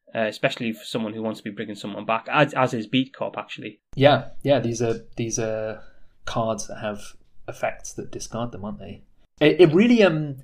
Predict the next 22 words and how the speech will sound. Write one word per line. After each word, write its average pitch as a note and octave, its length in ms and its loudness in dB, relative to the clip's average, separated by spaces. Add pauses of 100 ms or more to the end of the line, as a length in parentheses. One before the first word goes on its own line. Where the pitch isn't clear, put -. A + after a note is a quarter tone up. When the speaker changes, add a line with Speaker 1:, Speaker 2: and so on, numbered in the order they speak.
(220)
Speaker 2:
it C3 140 -8
kind G3+ 260 0
of - 300 -4
blew D#3 180 8
my C#3+ 180 2
mind B2+ 360 0
a - 40 0
bit, - 260 -8
because - 320 -6
I - 60 -12
think E3+ 220 0
from C#3+ 140 -8
the C3 80 0
core D3 240 2
set, G#2 380 -2 (520)
I'd A#2+ 140 6
always B2 280 6
thought B2 220 0
of A#2 80 -4
Survivor A#2 480 0
as G#2 100 -6
being G#2+ 520 -4